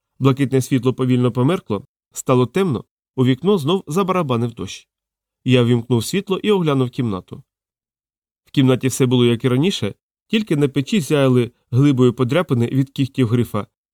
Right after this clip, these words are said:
та на стелі дико і безглуздо темніли рубчасті сліди моїх черевиків.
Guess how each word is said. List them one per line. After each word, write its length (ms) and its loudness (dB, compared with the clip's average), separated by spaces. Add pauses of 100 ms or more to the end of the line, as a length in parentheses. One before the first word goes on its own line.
та 100 -2
на 120 4
стелі 300 0
дико 300 0
і 40 2
безглуздо 640 -2 (300)
темніли 460 0 (200)
рубчасті 500 -2
сліди 340 -4
моїх 280 0
черевиків. 640 -4